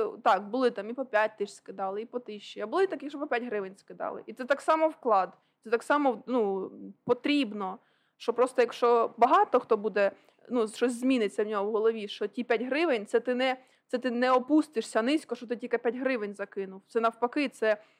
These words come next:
ти опустишся, якщо ти нічого не скинеш, як будто просто пройдеш мимо, а потім там підеш собі і купиш за двісті гривень бургера, який тобі не сподобається,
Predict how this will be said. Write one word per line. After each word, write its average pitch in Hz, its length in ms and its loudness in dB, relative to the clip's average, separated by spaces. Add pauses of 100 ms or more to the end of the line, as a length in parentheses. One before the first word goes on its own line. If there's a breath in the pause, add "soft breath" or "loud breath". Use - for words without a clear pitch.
(560 soft breath)
ти 285 100 4
опустишся, 311 440 4
якщо 247 240 4
ти 269 140 2
нічого 269 480 6
не 202 140 4
скинеш, 185 540 -4
як 220 120 4
будто 233 240 4
просто 285 380 4
пройдеш 208 500 -2
мимо, 196 500 -8
а 208 80 4
потім 240 320 2
там 233 160 0
підеш 277 340 -2
собі 196 260 -10
і 208 240 -20
купиш 226 400 -4 (260 soft breath)
за 226 120 0
двісті 233 340 -2
гривень 247 300 4
бургера, 247 580 0
який 233 220 -2
тобі 247 160 -2
не 247 100 0
сподобається, 185 920 -2